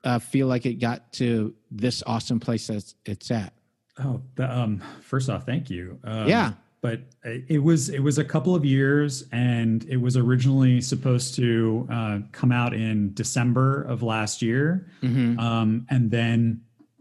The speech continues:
Speaker 2: I was working with some other people, like the editors that I hired to, to help me with it, and, and decided to wait and push it. Um, and then the, the pandemic happened. So it, it was, um, it's been,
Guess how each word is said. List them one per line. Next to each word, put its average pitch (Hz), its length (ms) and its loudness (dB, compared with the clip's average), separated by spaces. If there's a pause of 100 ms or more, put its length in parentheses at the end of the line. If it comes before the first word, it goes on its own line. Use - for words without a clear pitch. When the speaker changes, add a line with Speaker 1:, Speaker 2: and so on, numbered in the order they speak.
(340)
Speaker 2:
I 143 60 2
was 131 140 4
working 143 280 6
with 127 120 6
some 131 360 4
other 127 200 2
people, 156 380 4
like 120 160 2
the 117 100 -2
editors 127 340 4
that 123 140 2
I 117 100 2
hired 120 360 2
to, 107 260 2 (440)
to 127 80 0
help 131 140 4
me 139 120 6
with 131 200 4
it, 123 140 4
and, 113 400 0
and 110 320 2
decided 123 540 2
to 120 120 0
wait 165 360 2
and 117 180 -2
push 127 260 2
it. 135 320 2 (400)
Um, 120 360 2
and 127 180 4
then 120 540 2 (180)
the, - 260 -4
the 123 100 -4
pandemic 131 500 2
happened. 101 480 -4
So 113 240 0
it, 113 220 -4
it 117 220 -8
was, 117 320 -2
um, 101 520 -2 (280)
it's 127 220 -2
been, 113 640 2